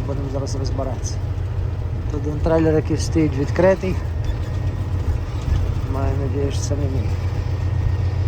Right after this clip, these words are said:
Що якщо він відкритий, то він там як всередині намокнутий і все, що хоче. Ну, подивимося.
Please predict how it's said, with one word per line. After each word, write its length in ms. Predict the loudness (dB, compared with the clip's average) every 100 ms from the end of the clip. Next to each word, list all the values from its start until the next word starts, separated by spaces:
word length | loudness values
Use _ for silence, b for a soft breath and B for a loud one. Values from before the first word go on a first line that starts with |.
| 0 0 0 0 0 0 2 2 2 0 0 0 2 2 2 2 2 2 2
Що 100 | 0
якщо 200 | 2 4
він 180 | 4 4
відкритий, 520 | 2 2 2 2 0 2
то 60 |
він 140 | 2 2
там 160 | 2 2
як 100 | 0
всередині 540 | 0 -2 0 0 2 0
намокнутий 560 | 2 2 2 0 0
і 40 | 0
все, 180 | 2
що 120 | 0 0
хоче. 360 | 0 0 2 2 2 2 0 0 0 0 0 0 0
Ну, 60 | 0
подивимося. 460 | 0 0 0 2 2